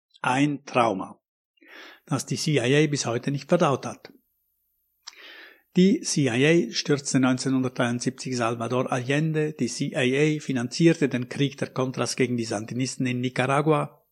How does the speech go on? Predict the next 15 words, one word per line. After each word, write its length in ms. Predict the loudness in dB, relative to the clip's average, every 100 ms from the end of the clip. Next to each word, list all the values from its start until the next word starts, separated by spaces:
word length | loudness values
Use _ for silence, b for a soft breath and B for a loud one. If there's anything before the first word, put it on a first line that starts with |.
| _
witzigerweise 800 | 0 0 2 0 2 0 0 -4
mit 180 | -8 -4
Geld 340 | -2 0 -2
aus 280 | -6 -8 -2
illegalen 560 | -2 0 0 -2 -4 -6
Waffendeals, 720 | -4 -2 -2 -2 -2 -6 -12 B B B B B
mit 200 | 0 2 4
dem 160 | 4
Iran 440 | 4 4 4 2 0
unter 380 | 0 0 2
Aufsicht 520 | 2 2 2 0 0 0
des 140 | 0
Offiziers 560 | 0 -2 -2 0 0 0
Oliver 320 | 4 4 4
North 540 | 0 -4 -6 -10 -14